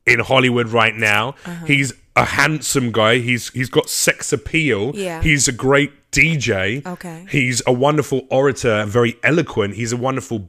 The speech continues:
Speaker 1: businessman.
Speaker 2: Okay.
Speaker 1: He's not the sexiest man alive.
Speaker 2: Well, to somebody,
Speaker 1: So
Speaker 2: he
Speaker 1: what
Speaker 2: is the sexiest
Speaker 1: Yeah,
Speaker 2: man
Speaker 1: but
Speaker 2: alive.
Speaker 1: that's the,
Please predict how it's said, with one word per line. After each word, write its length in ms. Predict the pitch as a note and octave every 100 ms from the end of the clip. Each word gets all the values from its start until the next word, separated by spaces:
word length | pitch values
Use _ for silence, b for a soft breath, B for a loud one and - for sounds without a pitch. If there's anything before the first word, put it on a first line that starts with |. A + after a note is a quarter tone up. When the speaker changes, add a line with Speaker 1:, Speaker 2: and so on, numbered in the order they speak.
| _ C#3+
Speaker 1:
businessman. 880 | D#3+ D3 C#3+ A2+ - E2 D#2 A2+ - F#3
Speaker 2:
Okay. 380 | E3+ E3 D#3 _ _ _ _ _ -
Speaker 1:
He's 160 | C#3 A#2
not 140 | C3+
the 60 | G#2+
sexiest 400 | - G#2 G#2 A2
man 140 | G#2
alive. 260 | G#2+ A#2+ G3+
Speaker 2:
Well, 100 | -
to 120 | A3+
somebody, 440 | A#3 C4 A#3+ G3
Speaker 1:
So 140 | F#3 E3
Speaker 2:
he 100 | D#3+
Speaker 1:
what 140 | F3+
Speaker 2:
is 60 | F3
the 60 | F3
sexiest 220 | - D#3
Speaker 1:
Yeah, 200 | D4+ A#4
Speaker 2:
man 40 | A#4+
Speaker 1:
but 140 | G#4 -
Speaker 2:
alive. 120 | -
Speaker 1:
that's 220 | D#4+ -
the, 160 | -